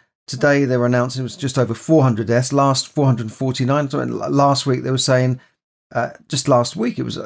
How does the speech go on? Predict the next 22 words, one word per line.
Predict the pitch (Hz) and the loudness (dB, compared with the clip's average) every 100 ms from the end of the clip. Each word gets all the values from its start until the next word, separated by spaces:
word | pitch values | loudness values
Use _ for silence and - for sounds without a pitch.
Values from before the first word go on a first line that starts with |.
| - | -6
eight | - 151 - | -2 -2 -2
eight | 127 - | -4 0
eight. | 170 | 0
I | 98 | 4
remember | 131 151 | 4 4
the | 139 | 0
figure | 127 165 - - | -4 -4 -4 -4
eight | 135 156 - | -6 -6 -8
eight | 123 123 - - | -4 -4 -4 -2
eight | 160 131 113 | 0 0 -4
because | 117 113 107 | -8 -6 -6
it's, | - - _ - | -8 -12 _ -8
there's | 123 117 | -4 -2
a | |
betting | 123 139 131 120 | 0 0 0 -2
company | 120 - 98 | -2 -4 -4
I | |
think | 107 - | -6 -4
called | 117 107 113 | -6 -6 -4
Eight | 123 135 - | -4 -4 -10
eight | 110 104 - - | -8 -8 -8 -4
eight, | 120 90 - | -2 -2 -8